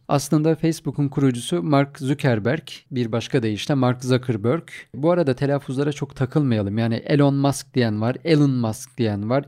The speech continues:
Elon Musk diyen var. Nasıl derseniz, podcast'te bile biliyorsunuz podcast diyen var, podcast diyen var. Ben, e, çok oralara takılmıyorum. İngiliz İngilizcesi, Amerikan aksanı falan oralar değişebiliyor.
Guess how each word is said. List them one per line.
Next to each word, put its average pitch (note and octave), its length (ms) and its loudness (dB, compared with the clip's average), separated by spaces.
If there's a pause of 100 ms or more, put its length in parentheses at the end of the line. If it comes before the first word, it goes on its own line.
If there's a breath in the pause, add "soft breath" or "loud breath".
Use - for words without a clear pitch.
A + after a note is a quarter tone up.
Elon D3+ 320 4
Musk A#2+ 500 -6
diyen A2 280 -2
var. G3 140 -4
Nasıl E3 260 -6
derseniz, C#3+ 600 -4 (120)
podcast'te E3 680 -2
bile A2+ 280 0
biliyorsunuz A2 500 -6
podcast - 720 -6
diyen A2+ 260 2
var, C#3+ 180 -2
podcast - 920 -8 (100)
diyen G#2+ 320 -2
var. C#3+ 320 -6 (180)
Ben, C#3+ 220 2
e, D3 180 -4
çok C#3+ 260 -4
oralara B2 340 4
takılmıyorum. B2 600 -2
İngiliz A#2+ 380 -2
İngilizcesi, A2 560 -2
Amerikan B2 420 0
aksanı A2+ 460 -4
falan A#2+ 300 -2
oralar A#2+ 420 -2
değişebiliyor. A#2+ 720 0